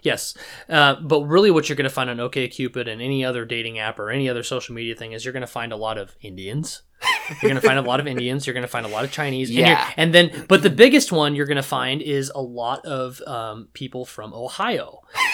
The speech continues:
Speaker 1: and or, or Michigan or Wisconsin
Speaker 2: I
Speaker 1: or
Speaker 2: feel like
Speaker 1: something.
Speaker 2: it's
Speaker 1: Yeah.
Speaker 2: Florida.
Speaker 1: Or
Speaker 2: I feel
Speaker 1: Florida.
Speaker 2: like
Speaker 1: Lots of Florida, too.
Speaker 2: everyone here is from fucking
Speaker 1: Lot-,
Speaker 2: Florida,
Speaker 1: lots
Speaker 2: bro.
Speaker 1: of Florida. Lots of Florida, too. And the, and, and all the men all wear fucking cargo shorts. You know, they all wear polo
Speaker 2: Yeah, dude.
Speaker 1: shirts,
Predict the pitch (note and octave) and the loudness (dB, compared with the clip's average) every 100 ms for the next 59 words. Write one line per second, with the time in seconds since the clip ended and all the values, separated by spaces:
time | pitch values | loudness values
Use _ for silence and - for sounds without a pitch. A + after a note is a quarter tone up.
0 | - D#3 D#3+ D#3 C#3+ C#3+ - - F3 E3 | 4 8 10 10 6 0 -8 -12 4 8
1 | E3+ E3+ F#3 E3+ E3+ - D3+ D#3+ E3 F3+ | 10 10 10 8 4 2 4 4 4 2
2 | G3+ - D#3 D#3 - E3 B3+ - - G#3 | -2 2 2 2 6 10 10 10 8 8
3 | D#3+ F3 C#3 C#3+ C3 A2+ E2 - - - | 8 6 6 8 8 8 4 -6 -10 0
4 | A3+ B3 E4+ D#4 G#3+ G3+ - G3+ A#3+ C4 | 8 10 12 12 12 4 8 10 12 12
5 | B3+ C4+ G#3+ A3+ G3+ G3 F#3 F#3 D3+ C#3 | 12 12 12 12 12 10 4 2 2 -4
6 | B2+ - D3+ F3+ G3 G#3 A2+ A2 E3 E3 | -4 4 8 10 10 10 8 8 10 12
7 | F#3 G#3 A3+ G#3+ G3+ G3 G3+ E3+ F3 F3+ | 10 8 6 8 8 8 8 6 4 4
8 | F#3 E3+ F#3 - - E3 E3 D#3 E3 E3 | 4 6 2 0 2 4 6 4 4 2
9 | D#3+ D3+ F3 G#3+ F#3 F3+ F3+ D3+ C#3 D#3 | 2 4 4 4 4 4 4 2 4 6
10 | E3+ F3+ F3 E3+ F3+ E3 E3 D#3 D#3+ D3+ | 6 4 4 -2 0 -2 0 4 2 2
11 | D#3 D3 D3+ - D#3+ D3 C#3+ C3+ C3+ D3 | 0 0 0 -4 -2 0 0 0 4 4
12 | D#3+ E3 D#3+ - E3 D#3 D#3 D3 D3+ D3 | 8 8 6 4 4 6 4 2 0 0
13 | - | -2